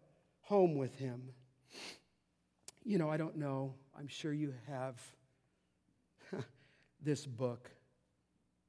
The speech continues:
It's probably in half the homes in this place.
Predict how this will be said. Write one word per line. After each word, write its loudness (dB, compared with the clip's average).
It's -20
probably 4
in 0
half -4
the -6
homes -4
in -10
this -10
place. -14